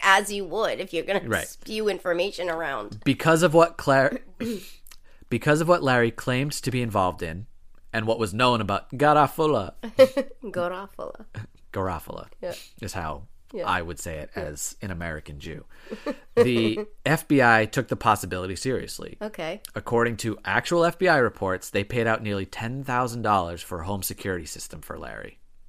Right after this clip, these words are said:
Speaker 1: Come. Okay, those are my tax dollars, but okay.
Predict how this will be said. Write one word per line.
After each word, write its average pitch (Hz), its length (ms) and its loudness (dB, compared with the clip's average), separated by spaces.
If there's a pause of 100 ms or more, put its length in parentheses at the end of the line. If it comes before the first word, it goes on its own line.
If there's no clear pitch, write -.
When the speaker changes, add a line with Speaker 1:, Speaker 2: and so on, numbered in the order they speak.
(500)
Speaker 1:
Come. 392 360 -12 (1400)
Okay, 165 760 -14
those 160 140 -16
are 165 40 -16
my 165 140 -14
tax 160 340 -10
dollars, 175 460 -8
but 160 140 -8
okay. 156 440 -10